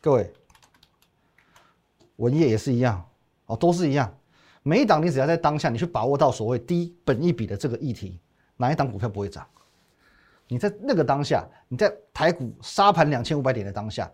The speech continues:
你就有不同的因应策略。哦，这是第一个，五月份。六月份呢，我说过六月份的投信必然要做账，因为四月份他已经中了世芯一枪，又中了金利科一枪。五月份呢，又逢疫情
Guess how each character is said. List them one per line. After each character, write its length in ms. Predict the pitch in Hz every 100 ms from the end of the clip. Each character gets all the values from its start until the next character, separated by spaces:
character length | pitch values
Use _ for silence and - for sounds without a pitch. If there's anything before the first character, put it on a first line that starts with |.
| _ - -
你 80 |
就 100 | 120
有 80 | 175
不 140 | 113 175
同 240 | - 113
的 80 | 107
因 120 | 127
应 100 | 135
策 200 | 120 123
略。 200 | 104 90 - _ _ _
哦， 120 | - 107
这 80 |
是 100 | 131
第 100 | 131
一 40 | 120
个， 160 | 104 - _
五 180 | 113 110
月 80 | 131
份。 180 | 123 101 _ _
六 160 | 202 190
月 80 | 180
份 180 | 185
呢， 180 | 131 123 - _ _ _ _ _ _ _ -
我 80 | 110
说 140 | 165
过 200 | 165 -
六 200 | 214 240
月 120 | 196 175
份 200 | 180 139
的 120 | 110
投 160 | 117
信 200 | 113 123 90 _ _
必 200 | - 277
然 180 | 151 123
要 100 | 143
做 220 | 113 117
账， 200 | 101 92 - _ _ _ _ _
因 100 | 202
为 80 | 202
四 240 | 202 202
月 120 | 175
份 180 | 170 135
他 160 | 151 127
已 20 |
经 140 | 131
中 220 | 131 139
了 100 | 101
世 260 | 90 - 196
芯 180 | 131 127
一 100 | 123
枪， 260 | - 101 101
又 140 | 185 196
中 180 | 208
了 60 | 147
金 180 | 175 185
利 100 | 160
科 160 | 143
一 60 | 135
枪。 260 | 127 117 110 - _ _ _ - - - _ _
五 120 | 165 226
月 100 | 240
份 200 | 226 180
呢， 120 | 170
又 100 | 202
逢 220 | 165 143 -
疫 100 | 165
情 300 | - 92